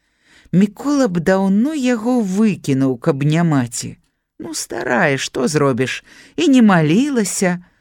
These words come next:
а хай вісіць і ўсё. Так і вісеў. Побач электралічыльнік, а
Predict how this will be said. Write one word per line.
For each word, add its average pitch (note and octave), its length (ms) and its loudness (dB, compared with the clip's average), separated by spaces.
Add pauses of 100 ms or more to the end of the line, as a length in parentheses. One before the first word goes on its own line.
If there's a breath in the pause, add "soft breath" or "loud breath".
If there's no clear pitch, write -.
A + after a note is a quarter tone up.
(240 soft breath)
а F#3+ 180 2
хай E4+ 320 0
вісіць G#3 560 0
і G3+ 160 2
ўсё. B2+ 400 -6 (680)
Так C#4+ 260 0
і A#3+ 80 0
вісеў. D3 480 -4 (640)
Побач F#3+ 540 0 (180 soft breath)
электралічыльнік, F3 1300 0
а E3+ 80 4